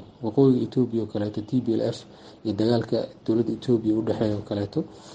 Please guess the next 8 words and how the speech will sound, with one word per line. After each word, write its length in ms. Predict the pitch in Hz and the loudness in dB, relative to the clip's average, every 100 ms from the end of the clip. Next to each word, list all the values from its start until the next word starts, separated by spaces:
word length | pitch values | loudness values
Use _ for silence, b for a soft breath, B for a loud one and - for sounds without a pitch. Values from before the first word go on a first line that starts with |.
| B - | B -2
kaasaa 540 | 131 135 135 139 123 | 4 4 4 0 0
naga 240 | 117 113 | 0 0
darnaaday 460 | 123 110 107 107 110 | 0 -2 -2 0 0
oo 40 | |
maanta 300 | 110 117 113 | 0 -2 -2
macluul 360 | 113 104 110 117 | -4 -2 -2 -2
isku 200 | 110 - | -4 -6
bedelay. 380 | 107 101 110 | -6 -2 -2